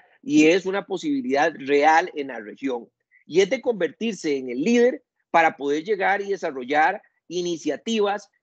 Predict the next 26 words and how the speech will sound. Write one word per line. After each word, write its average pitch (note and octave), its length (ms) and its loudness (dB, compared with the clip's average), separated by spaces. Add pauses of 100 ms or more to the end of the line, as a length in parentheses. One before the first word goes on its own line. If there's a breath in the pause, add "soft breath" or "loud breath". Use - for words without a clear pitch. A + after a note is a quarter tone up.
que E3+ 120 2
permitan F#3+ 560 -2
ya G#3+ 160 2
no C4 140 -8
solo A#3+ 240 0
a B3 40 -2
nivel G3 280 -4
nacional, A3 420 -2
porque A2+ 300 -10 (160)
ojo, G3 340 4
ojo F3+ 260 2
la, F#3 300 2
la, B2 360 -2
la, A#2+ 320 -6
lo C3 120 -6
interesante C3 520 -4
de F3+ 140 6
esto. - 300 -4 (760)
Estamos F3 420 0
hablando G#3+ 500 2 (300)
de C#3+ 240 -2
a C3+ 80 0
nivel C#3 300 -4
país. G3 520 -6
Sin C#3+ 220 -10
embargo, F3+ 720 0